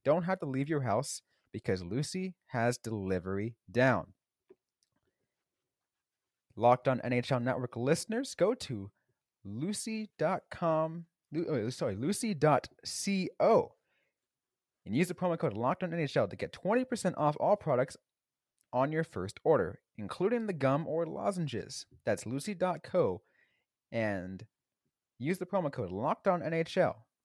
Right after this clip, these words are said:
at checkout. Also, I do have to read the disclaimer, guys, that warning, this product c-, contains nicotine derived from tobacco. Nicotine is an addictive chemical.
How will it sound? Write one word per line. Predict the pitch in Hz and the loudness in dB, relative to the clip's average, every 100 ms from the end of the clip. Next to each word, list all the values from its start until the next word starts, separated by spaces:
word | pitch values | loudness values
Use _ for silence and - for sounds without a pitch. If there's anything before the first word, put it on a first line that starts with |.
| _ | _
at | 107 123 - - | -4 -4 -6 -16
checkout. | - 165 165 113 - - - _ _ - | 0 2 4 2 0 -4 -14 _ _ 0
Also, | 120 127 | 2 4
I | 110 | 2
do | 180 | 2
have | 160 214 | 0 -2
to | 185 | -2
read | 202 | -2
the | 196 | -2
disclaimer, | 196 - 208 208 | -4 -2 -2 0
guys, | 190 190 196 190 | 4 4 4 2
that | 143 110 | 0 2
warning, | 165 214 175 | 4 4 4
this | 165 - | 2 2
product | _ - 208 240 254 - | _ -4 -2 -2 -4 -10
c-, | 208 - - | -14 -14 -10
contains | - 196 - 190 202 185 | -4 -2 -2 -6 -4 -6
nicotine | 175 233 240 - 127 85 | -2 -2 -2 -2 -4 -6
derived | 85 90 104 | -4 0 0
from | - 123 | -2 -6
tobacco. | 127 147 147 | 0 0 0
Nicotine | 92 123 156 - 160 - | -2 -2 -4 -6 -8 -4
is | 139 147 | -4 -4
an | 185 | -6
addictive | 156 98 - 120 - | -8 -10 -10 -12 -6
chemical. | 151 123 - 80 | -4 -4 -6 -18